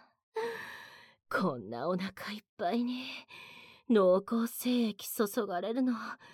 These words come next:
久しぶりだわ。<laughs> やっ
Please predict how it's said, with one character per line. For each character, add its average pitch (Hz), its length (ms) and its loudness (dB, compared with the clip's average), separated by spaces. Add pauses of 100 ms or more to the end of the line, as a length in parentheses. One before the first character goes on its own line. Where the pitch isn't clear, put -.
(300)
久 - 760 -2
し - 240 4
ぶ 381 120 8
り 381 140 8
だ 403 60 6
わ。 415 60 6 (2500)
<laughs> 480 3500 2
や 233 240 8
っ 233 80 0